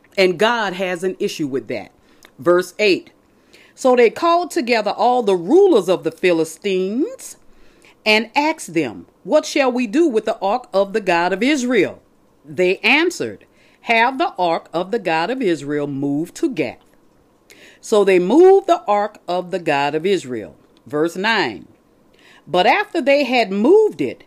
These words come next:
the Lord's hand was against that city, throwing it into a great panic. He afflicted the people of the city, both young and old, with an outbreak of tumors. Yes,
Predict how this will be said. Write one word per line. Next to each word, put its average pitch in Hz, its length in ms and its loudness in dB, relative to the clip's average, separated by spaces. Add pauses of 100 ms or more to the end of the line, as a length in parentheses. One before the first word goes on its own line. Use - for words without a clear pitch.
(180)
the 170 160 2
Lord's 277 560 0
hand 269 580 0
was 190 220 0
against 196 580 -2
that 269 240 -2
city, - 540 -6 (640)
throwing 330 460 2
it 311 120 -4
into 254 400 -2
a 202 80 4
great 190 440 0
panic. 254 560 -4 (260)
He 269 220 2
afflicted 311 600 -2
the 208 100 -4
people 320 480 -2
of 202 140 -4
the 175 100 -4
city, 277 440 -6
both 226 460 0
young 285 480 2
and 330 480 0
old, 185 540 2 (600)
with 247 440 -2
an 208 220 -2 (100)
outbreak 247 720 -4 (100)
of - 280 -6
tumors. 226 720 0 (500)
Yes, 160 760 -2